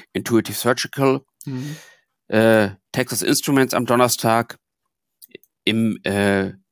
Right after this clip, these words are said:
Speaker 1: äh, Hardware-Bereich. Darüber hinaus dann, äh, die, äh, Union Pacific, äh, Logistiker,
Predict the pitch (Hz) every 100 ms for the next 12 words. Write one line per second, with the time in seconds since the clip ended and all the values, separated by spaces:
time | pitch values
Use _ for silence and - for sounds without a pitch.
0 | - 95 95 92 92 - - _ _ _
1 | _ - - - - 123 139 139 131 117
2 | 113 117 117 - - - - - _ _
3 | _ - 110 107 110 104 120 123 131 120
4 | 123 117 - _ _ - 95 101 - 98
5 | 98 95 _ - - 98 92 80 _ _
6 | _ _ 113 117 107 101 - 175 196 196
7 | _ - - - 104 104 104 113 151 -
8 | 151 139 139 143